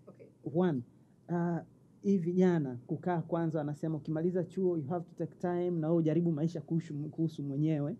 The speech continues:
Speaker 1: Yeah.
Speaker 2: Yaani u-, ujaribu maisha mwenyewe, uone what you can build,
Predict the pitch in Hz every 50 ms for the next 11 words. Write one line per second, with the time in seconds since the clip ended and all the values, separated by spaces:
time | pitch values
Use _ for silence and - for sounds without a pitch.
0 | - - - 214 165 160 165 165 156 165 156 147 135 - - 151 147 147 160 160
1 | 160 185 180 175 160 147 135 147 160 143 139 139 151 156 151 139 135 143 151 151
2 | 143 139 147 139 120 131 - 139 131 127 123 135 185 170 151 175 190